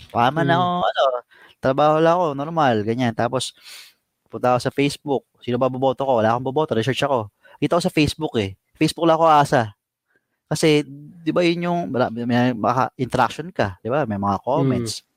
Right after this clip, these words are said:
Speaker 2: Hmm. Hmm.
Speaker 1: Doon sila pupunta, may mga videos, may mga fake videos na galing sa YouTube, yan. Facebook talaga. So, pag sinabi nila na, "Ito, binabago yung history," maniniwala.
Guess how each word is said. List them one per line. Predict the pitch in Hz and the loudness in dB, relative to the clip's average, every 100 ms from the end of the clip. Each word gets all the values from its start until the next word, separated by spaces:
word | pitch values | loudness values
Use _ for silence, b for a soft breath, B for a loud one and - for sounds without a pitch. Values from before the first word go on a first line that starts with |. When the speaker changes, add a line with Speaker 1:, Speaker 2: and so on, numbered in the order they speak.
| _ | _
Speaker 2:
Hmm. | 143 | -2
Hmm. | 123 113 104 - _ _ _ | 0 -2 -4 -12 _ _ _
Speaker 1:
Doon | 185 | -2
sila | 196 190 175 170 | 4 6 8 6
pupunta, | 156 143 147 143 | 2 -4 -2 0
may | |
mga | 135 131 | 2 2
videos, | 120 165 156 131 - | 2 -2 0 -2 0
may | 156 | 0
mga | |
fake | - 147 123 117 | 0 0 -2 -2
videos | 120 117 143 113 | -2 0 -2 -2
na | - 113 | -2 0
galing | 110 107 | 0 0
sa | 120 | -2
YouTube, | 113 127 117 95 | -4 -6 -8 -8
yan. | 131 120 - B B B | -8 -8 -12 B B B
Facebook | 180 175 165 | -4 -4 -4
talaga. | 143 120 120 110 101 b b b | 2 2 4 2 -2 b b b
So, | b 156 156 156 156 156 156 _ _ _ _ _ _ _ _ | b 0 2 2 2 2 0 _ _ _ _ _ _ _ _
pag | - 127 | -10 -8
sinabi | - 156 147 147 | -2 0 0 0
nila | 147 | -2
na, | 147 143 117 | 0 0 0
"Ito, | 113 | 0
binabago | 92 95 92 92 92 | -4 -2 -2 -2 -2
yung | 90 | -4
history," | 95 92 110 104 | -6 -6 -6 -4
maniniwala. | 139 160 113 95 101 110 | -2 -2 0 0 2 0